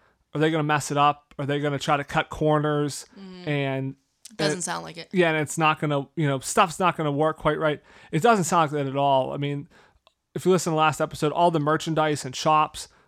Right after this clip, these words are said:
Speaker 1: the lightsabers that you can buy, it all seems, you know, extremely high quality, top of the line. And these rides,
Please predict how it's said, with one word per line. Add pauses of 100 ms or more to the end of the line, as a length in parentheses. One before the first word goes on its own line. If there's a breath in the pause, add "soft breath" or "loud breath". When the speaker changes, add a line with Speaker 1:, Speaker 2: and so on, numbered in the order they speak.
(140 soft breath)
Speaker 1:
the
lightsabers
that
you
can
buy, (300 soft breath)
it
all
seems, (260)
you
know,
extremely
high
quality,
top
of
the
line. (220 loud breath)
And
these
rides,